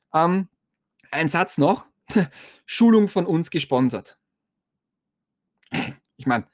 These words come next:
da fehlen deine Worte, oder? Ich mein, was heißt Schulung von uns gesponsert? Ich mein, ja, wie wenn ich sag, ich mache jetzt ein Facebook-Video und sag,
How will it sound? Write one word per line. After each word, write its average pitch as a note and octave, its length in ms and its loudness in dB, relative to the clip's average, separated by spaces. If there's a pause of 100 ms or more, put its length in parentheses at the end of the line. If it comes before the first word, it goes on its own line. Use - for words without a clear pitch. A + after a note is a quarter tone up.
(280)
da C#3 80 -8
fehlen C3+ 200 2
deine A#2 220 0
Worte, A#2+ 280 -2
oder? C#3 220 -4 (720)
Ich D3 100 -12
mein, C3+ 160 -6
was B2+ 120 -6
heißt B2+ 220 -8
Schulung F#3 420 -2
von D3+ 160 -2
uns F3 220 0
gesponsert? C#3+ 680 -4
Ich A#2+ 80 -16
mein, B2+ 180 -4
ja, B2 280 -6 (200)
wie D3 120 -2
wenn D3+ 100 0
ich C#3+ 160 0
sag, C#3+ 240 -4
ich C3+ 100 -12
mache C#3 200 -4
jetzt C3+ 160 -4
ein C3 80 -2
Facebook-Video C#3 720 -2 (240)
und C#3 80 -8
sag, C3+ 280 -4